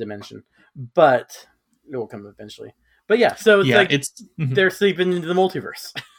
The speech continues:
Speaker 2: Yeah, yeah. I don't think it's the Dark Dimension, uh, but it. Uh, you know what? It might be.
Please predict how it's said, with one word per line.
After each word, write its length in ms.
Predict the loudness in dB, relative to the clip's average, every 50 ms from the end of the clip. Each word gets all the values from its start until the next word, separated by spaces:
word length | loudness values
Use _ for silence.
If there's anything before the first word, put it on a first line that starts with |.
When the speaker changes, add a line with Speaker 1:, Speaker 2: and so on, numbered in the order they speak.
| _ _ _ _ _ _ _ _ _ _ _ _ _ _ _ _ -4
Speaker 2:
Yeah, 300 | -2 0 0 0 -4 -6 -12 -10
yeah. 200 | -6 -4 -4 -4
I 120 | -4 -4 -2
don't 260 | -2 -2 -4 -4 -8 _ _
think 320 | -12 -6 -4 -4 -2 -2
it's 160 | -4 -6 -8
the 80 | -10 -8
Dark 300 | -6 -6 -6 -6 -8 -12
Dimension, 480 | -18 -16 -16 -16 -14 -14 -14 -14 -16 _ _ _ _ _ _ _ _ _ _ _ _ -18
uh, 280 | -14 -14 -12 -12 -12 -14 _ -12
but 140 | -12 -12 _ _ _ _ _ _ _ _ _ _ _ _ _ _ _ _ _ _ _ _
it. 200 | -14 -14 -14 _ _ _ -12 -8
Uh, 100 | -6 -4
you 160 | -4 -2 -2
know 100 | -2 -2
what? 100 | -2 -2
It 60 | -4
might 180 | -4 -6 -8 -8
be. 220 | -12 -14 -14 _